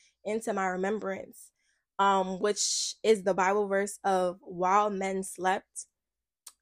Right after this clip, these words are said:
Um, I think it says, "The enemy sowed tares," or something, something, "sowed tares."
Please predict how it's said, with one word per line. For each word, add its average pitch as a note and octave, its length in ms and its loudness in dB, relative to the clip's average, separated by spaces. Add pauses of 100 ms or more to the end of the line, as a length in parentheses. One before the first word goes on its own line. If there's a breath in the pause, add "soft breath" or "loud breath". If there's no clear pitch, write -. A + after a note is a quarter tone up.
Um, F#3 540 2
I A3 80 -8
think A3 160 -4
it G3+ 80 -2
says, G3 180 -2
"The - 200 -8
enemy G3+ 300 -2
sowed F#3+ 380 -2
tares," G#3 600 -4
or F#3 240 2
something, G3 400 -6
something, F#3+ 380 -6
"sowed F#3 320 -6
tares." G#3 520 -6